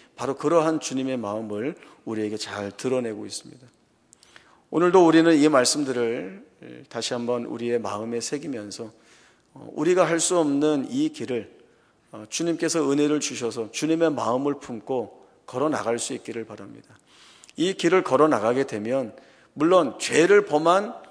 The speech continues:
그 형제가 회복이 되고 그에게 어떤, 어, 여러 이익이 있을 것 같지만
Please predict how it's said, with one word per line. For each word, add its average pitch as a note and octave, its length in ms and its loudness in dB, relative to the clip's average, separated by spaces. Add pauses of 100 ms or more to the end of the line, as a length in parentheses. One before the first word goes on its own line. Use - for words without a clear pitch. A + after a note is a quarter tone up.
그 F3+ 220 2
형제가 G#3 720 0
회복이 A3 360 2
되고 A2+ 500 -2 (320)
그에게 G3 420 6
어떤, C3 580 2 (440)
어, C3+ 220 -10 (400)
여러 D#3 240 4
이익이 G#3 520 -2
있을 D#3+ 240 2
것 C#3+ 120 -4
같지만 A#2 500 -6